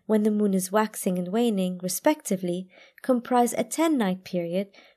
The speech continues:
when our planet is at its darkest. These nights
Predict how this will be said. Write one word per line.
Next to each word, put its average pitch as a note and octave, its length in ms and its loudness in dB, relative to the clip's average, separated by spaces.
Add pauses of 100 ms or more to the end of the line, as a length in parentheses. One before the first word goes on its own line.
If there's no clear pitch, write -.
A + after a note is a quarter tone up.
when G3 140 0
our G3 120 2
planet G#3+ 520 -2
is - 160 0
at F3+ 320 -2
its - 180 -4
darkest. C#4 720 -2 (1500)
These E4+ 280 4
nights F#3 400 -4